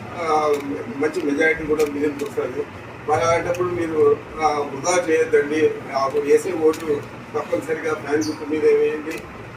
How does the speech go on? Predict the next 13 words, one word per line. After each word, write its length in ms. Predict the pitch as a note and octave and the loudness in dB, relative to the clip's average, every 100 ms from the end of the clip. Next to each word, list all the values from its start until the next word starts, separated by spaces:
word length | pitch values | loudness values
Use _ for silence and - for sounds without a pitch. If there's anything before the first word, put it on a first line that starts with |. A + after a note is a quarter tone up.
| - | -6
పార్లమెంటు, 720 | B2+ D3+ E3 E3 D#3+ F3 E3+ - - - - - | 2 2 2 0 2 2 2 -2 -10 -14 -14 -10
ఆ, 340 | - D#3 D3 C#3+ C#3 C#3+ - | 4 4 4 0 -6 -6 -2
శాసనసభ 460 | D3 D#3 D3 D3 | 0 0 0 4
రెండు 320 | D3+ C#3+ D3+ F3 | 4 4 2 2
కూడా 200 | E3 D#3 | 2 0
తేడా 300 | D3 D3 D#3 | 2 2 4
లేకుండా 400 | D3+ C#3+ C#3+ D3+ | 2 0 0 0
రెండింటికి 600 | C3 C#3 D#3 - E3 D3+ | 0 -4 -4 -6 -2 -2
రెండు 300 | - C#3+ C#3+ | -2 -2 2
ఓట్లు 300 | C#3+ D3+ D3 | 2 2 0
మీరు 420 | C#3 C#3 C#3+ C#3+ | 0 -4 -8 2
వేయాలని 320 | D3+ D3 C#3+ | 4 4 -4
చెప్పి 440 | - - C#3+ C3+ | -6 -4 -4 -4